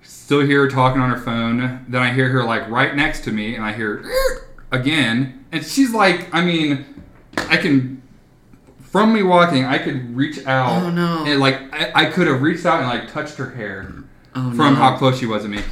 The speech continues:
Speaker 1: And she gave me that.
Speaker 2: Oh, no.
Speaker 1: She had her phone in her hand and was giving me this, like, what the fuck look. And thank God her windows were down.
Speaker 2: Mm-hmm.
Speaker 1: 'Cause I just looked at her and went,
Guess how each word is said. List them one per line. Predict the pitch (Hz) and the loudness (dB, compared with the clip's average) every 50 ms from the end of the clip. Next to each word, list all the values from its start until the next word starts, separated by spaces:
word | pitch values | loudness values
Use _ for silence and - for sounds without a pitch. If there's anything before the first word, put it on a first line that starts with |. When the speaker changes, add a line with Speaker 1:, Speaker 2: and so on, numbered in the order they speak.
| - - - - - | -8 -10 -12 -4 0
Speaker 1:
And | 143 139 | 0 0
she | 131 160 156 | 2 2 2
gave | 160 175 180 180 | 4 6 6 6
me | 180 151 | 4 2
that. | 160 147 143 131 123 - - - - - | 2 4 4 2 2 -2 -6 -14 -12 -8
Speaker 2:
Oh, | 117 123 120 120 | -6 -4 -2 -2
no. | 117 117 117 113 110 107 98 - - - | -2 -2 -2 -4 -6 -8 -10 -10 -10 -10
Speaker 1:
She | 143 131 - - 156 151 139 | -10 -8 -6 -4 -2 0 2
had | 135 156 160 | 2 4 4
her | 165 165 165 | 2 2 2
phone | 165 147 135 131 127 | 2 2 2 2 2
in | 123 | 2
her | 117 120 | 0 -2
hand | 123 117 113 113 113 120 127 - - - - - | -2 -4 -2 -2 -2 -2 -4 -6 -10 -18 -10 -2
and | 143 139 135 | 2 4 4
was | 135 131 | 4 4
giving | 131 147 147 147 | 2 2 4 4
me | 143 | 4
this, | 131 131 123 127 - | 4 4 2 2 0
like, | 127 113 110 107 104 - - - - - - _ _ _ _ | -2 0 0 -2 -2 -4 -10 -18 -20 -20 -20 _ _ _ _
what | - 147 139 - | -10 -10 -6 -6
the | 123 | -8
fuck | 110 - - 131 135 131 - | -6 -4 -2 -2 -2 -2 -2
look. | 143 143 143 160 165 - - - - - _ _ _ _ _ _ - - - - - _ - - - - - - | -2 -2 -2 -2 -4 -8 -10 -14 -16 -20 _ _ _ _ _ _ -20 -20 -20 -20 -20 _ -16 -12 -10 -8 -6 -2
And | 139 135 127 131 | 0 0 0 -2
thank | - - - - 202 254 285 196 | -6 -6 0 2 4 4 4 4
God | 160 151 151 165 175 147 | 6 6 6 6 6 4
her | 143 180 175 151 | 2 0 0 0
windows | 127 120 127 135 139 147 151 151 151 | 0 2 2 2 4 4 2 0 0
were | 160 156 | -2 -2
down. | 156 151 156 160 170 180 185 165 | -2 0 0 0 0 0 -2 -2
Speaker 2:
Mm-hmm. | 160 170 175 175 170 165 156 143 131 127 131 - 156 139 131 131 143 131 117 104 - - - - - - - - - - | 0 0 2 2 2 4 4 4 2 2 2 0 0 2 2 2 2 2 2 0 -2 -8 -14 -18 -20 -20 -20 -20 -20 -16
Speaker 1:
'Cause | - - | -4 0
I | 165 160 160 | 2 2 2
just | 156 147 135 131 | 2 0 -2 0
looked | 135 135 156 170 165 175 | 2 2 2 2 2 2
at | 160 156 165 | 2 4 4
her | 180 | 6
and | 175 175 143 143 | 6 6 6 6
went, | 143 139 139 147 135 | 6 4 4 4 2